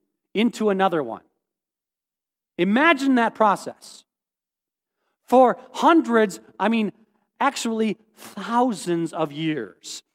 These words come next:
Imagine that process of hand copying. There is going to develop, when that happens,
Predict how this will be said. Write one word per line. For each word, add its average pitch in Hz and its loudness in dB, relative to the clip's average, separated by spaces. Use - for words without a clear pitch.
Imagine 202 0
that 190 0
process 190 -2
of 147 -10
hand 156 -8
copying. 120 -10
There 202 2
is 226 -4
going 202 0
to 226 -4
develop, 185 0
when 160 -4
that 175 0
happens, 151 -8